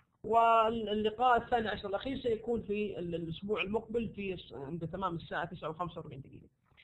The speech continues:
طيب، كذا نكون انهينا ال-، الوحدة هذه. هذا وصلى الله وسلم على نبينا محمد وعلى آله وصحبه أجمعين، والسلام عليكم ورحمة الله وبركاته.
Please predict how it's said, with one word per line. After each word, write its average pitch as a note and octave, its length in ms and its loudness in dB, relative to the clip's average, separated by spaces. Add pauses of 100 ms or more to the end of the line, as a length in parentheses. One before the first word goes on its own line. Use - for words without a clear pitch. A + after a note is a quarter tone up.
(240)
طيب، G3+ 220 4
كذا C4 220 2
نكون A#3+ 180 4
انهينا G#3 260 2
ال-، F3+ 220 0
الوحدة F3 560 0
هذه. G#3 300 2
هذا F3+ 100 2
وصلى E3+ 300 0
الله E3+ 220 2
وسلم D3+ 420 -4
على D3+ 140 -4
نبينا E3 380 -4
محمد F3+ 480 -6
وعلى D#3+ 500 -2
آله F#3 260 -2
وصحبه E3+ 540 -8
أجمعين، D#3+ 480 -6
والسلام D#3+ 460 -6
عليكم D3 440 -8
ورحمة D#3+ 360 -8
الله E3+ 380 -4
وبركاته. D#3+ 600 -4